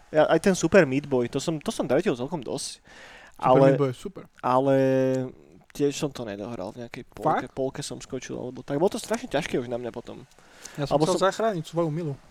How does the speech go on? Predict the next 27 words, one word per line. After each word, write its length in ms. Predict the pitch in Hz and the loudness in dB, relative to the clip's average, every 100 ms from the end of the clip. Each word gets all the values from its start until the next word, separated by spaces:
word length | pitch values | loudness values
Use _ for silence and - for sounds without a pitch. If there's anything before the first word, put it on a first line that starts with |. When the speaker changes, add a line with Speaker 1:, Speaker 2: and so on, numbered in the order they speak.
| - _ - | -20 _ -10
Speaker 1:
Lebo 140 | 165 | -4
som 160 | 160 180 | 0 0
vy-, 160 | 160 | 0
som 220 | - - 185 | -4 -2 4
bol 80 | 180 | 4
vys-, 300 | 160 - 175 | 4 -2 -2
vyfrustrovaný 960 | 175 - 226 - 170 165 165 170 170 | -2 -2 -4 -2 4 6 6 4 2
z 80 | - | -2
toho, 160 | 151 156 | 0 0
keď 160 | 151 | 0
musím 320 | 139 147 156 | -4 -6 -6
opakovať 400 | 135 139 151 151 135 | -4 -4 -2 -4 -2
tú 100 | 143 | -4
istú 260 | 135 - | -6 -6
vec 160 | 139 127 | -4 -4
tristokrát. 800 | - 139 135 - - 87 - - _ - - | -4 -6 -6 -8 -10 -8 -8 -14 _ -20 -18
Speaker 2:
No 100 | 151 | -6
ja 160 | 170 170 | -4 -2
som 80 | |
dával 240 | 185 196 190 | 0 2 2
motiváciu, 560 | 208 202 190 185 - | 0 0 0 0 -2
ale 160 | 160 156 | 2 2
Dark 240 | 151 175 | 4 2
Souls 240 | 170 185 170 | 0 -6 -6
si 80 | 170 | -2
mal 240 | 175 170 | 0 0
čo? 240 | - 190 | 2 2